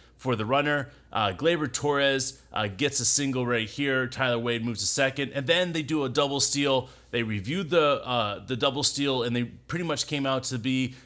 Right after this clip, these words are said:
he was safe. So now we're at second and third. Brett Gardner's up, and what does he do? A blooper right to left field. This was huge, man. I cannot say anything else other than that is we were able to score off of this. Tyler Wade comes around pretty easily,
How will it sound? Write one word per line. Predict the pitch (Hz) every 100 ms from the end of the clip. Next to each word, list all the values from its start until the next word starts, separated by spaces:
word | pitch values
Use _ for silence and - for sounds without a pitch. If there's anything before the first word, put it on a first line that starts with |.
| -
he | 135
was | 139 113
safe. | - 135 131 123 - - -
So | -
now | 131 147 156
we're | 156 143
at | 107
second | - 151 135 147
and | 135
third. | 127 131 123 110
Brett | 139 127
Gardner's | 143 127 123 113
up, | 113 107
and | 110
what | 123
does | 135 127
he | 135
do? | 139 143 135 - - -
A | -
blooper | 98 113 110 135 131 139 131 - -
right | 95 120 135
to | 156
left | 143 131 -
field. | 131 127 123
This | 143 156
was | 120 - -
huge, | 139 127
man. | 107 123 120 107 - - - _ _ _ - -
I | -
cannot | 127 135 131
say | 123 135 131
anything | 120 131 135 139
else | 127 123
other | 127 127
than | 123
that | 123 123 123
is | 120 117
we | 107 135
were | 127
able | 120
to | 107
score | 110 - 139 131
off | 127 123
of |
this. | 110 120 -
Tyler | 135 135 135
Wade | 131 127 123
comes | 123 107
around | 110 117 113
pretty | 117 120 123
easily, | 131 117 127 123